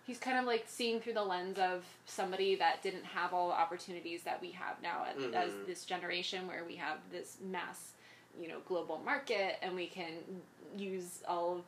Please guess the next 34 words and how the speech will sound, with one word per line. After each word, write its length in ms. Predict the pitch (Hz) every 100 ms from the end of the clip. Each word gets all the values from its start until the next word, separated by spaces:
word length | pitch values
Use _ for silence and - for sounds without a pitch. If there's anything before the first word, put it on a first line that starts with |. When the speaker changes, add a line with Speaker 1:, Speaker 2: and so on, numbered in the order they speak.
| -
Speaker 1:
the 360 | 185 175 175 160
digital 580 | 185 175 165 180 175 127
Speaker 2:
Yeah. 240 | 127 - 196
Speaker 1:
avenues 520 | 196 190 185 175 -
to 100 | 196
our 120 | 175
benefit, 600 | 190 214 214 214 190 160 -
and 180 | 175
there's 220 | 170 156 160
so, 500 | - 233 208 196 180
the 120 | 185
economy 500 | 185 - 226 208 185
really 240 | 185 196 180
is 400 | 160 170 170 - - - - - 190
booming 340 | 196 214 214 196
in 140 | 185
so 220 | 185 202
many 360 | 180 156 175 202
ways 380 | 196 180 180 185
right 220 | 170 160
now, 360 | 175 175 175
and 120 | 170 165 160
if 140 | - - -
you 120 | 185
know 160 | 180 196
how 180 | 208
to 80 | 196
navigate 520 | 180 170 170 175 170 -
that, 200 | 165 -
there's 200 | 165 175
nothing 300 | 190 233 240
you 80 | 170
can, 300 | - 175 165 151 - - -
can't 380 | - 190 165 -